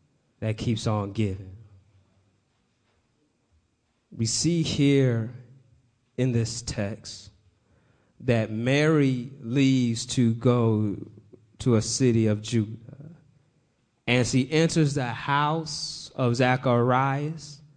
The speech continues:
and she sees her relative Elizabeth. And something special happens when Mary shows up.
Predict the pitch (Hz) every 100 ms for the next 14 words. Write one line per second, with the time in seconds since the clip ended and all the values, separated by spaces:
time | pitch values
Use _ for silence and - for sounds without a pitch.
0 | _ _ _ - 131 117 135 123 156 147
1 | 147 147 131 127 147 156 139 - 135 113
2 | 113 - - _ _ _ - 131 147 139
3 | 135 139 113 95 - - - _ _ -
4 | _ _ _ _ _ _ _ _ - 156
5 | - - 208 202 170 143 - - 196 165
6 | 151 - 208 202 123 - - - - -
7 | _ _ _ _ - - - _ 147 160
8 | 135 160 175 143 131 - - - 151 139
9 | 123 151 131 - -